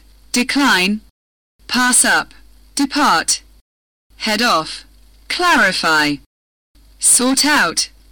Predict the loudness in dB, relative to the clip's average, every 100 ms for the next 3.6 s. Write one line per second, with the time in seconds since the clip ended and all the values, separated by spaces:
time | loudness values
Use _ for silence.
0 | _ -4 -2 0 0 0 -2 -6 -8 _
1 | _ _ _ _ _ _ 0 0 0 0
2 | 2 2 0 -2 -10 -20 _ -2 0 2
3 | 2 2 2 2 -2 -4